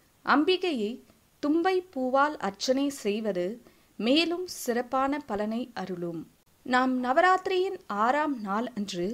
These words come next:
அம்பிகையை வழிபடுவதன் மூலம் நம் வாழ்வில்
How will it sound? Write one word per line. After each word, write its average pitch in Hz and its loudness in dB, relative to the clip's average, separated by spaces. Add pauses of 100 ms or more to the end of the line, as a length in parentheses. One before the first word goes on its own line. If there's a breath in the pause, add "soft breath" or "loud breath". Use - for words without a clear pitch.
(640 soft breath)
அம்பிகையை 262 0 (380)
வழிபடுவதன் 320 0
மூலம் 202 -4 (340)
நம் 247 0
வாழ்வில் 269 2